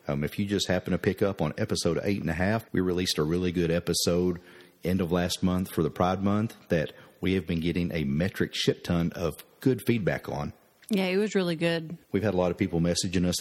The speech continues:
Speaker 1: We've had some message through the site. We've had some email. We've got Twitter. The few friends that know about it have came back and said, "Man, that was just a really incredible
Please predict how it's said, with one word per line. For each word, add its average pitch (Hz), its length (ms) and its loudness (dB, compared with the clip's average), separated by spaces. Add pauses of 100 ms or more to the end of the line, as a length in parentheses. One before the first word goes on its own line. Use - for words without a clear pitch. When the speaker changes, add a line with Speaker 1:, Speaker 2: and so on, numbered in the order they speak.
(160)
Speaker 1:
We've 98 200 0
had 92 160 2
some 82 180 2
message 87 340 -2
through 90 120 2
the 78 40 0
site. 98 460 0
We've 82 140 -2
had 82 180 -2
some 71 180 -2
email. 92 460 0
We've 90 180 0
got - 200 -2
Twitter. 95 500 2
The 90 80 2
few 113 420 0
friends 101 580 2
that 101 120 2
know 104 160 2
about 104 300 0
it 110 140 2
have 85 120 -6
came 90 220 0
back 87 260 0
and 82 100 -2
said, 78 200 -2
"Man, 85 160 2
that 90 120 2
was 87 140 -2
just 85 180 -4
a 80 60 0
really 85 300 0
incredible 80 420 -2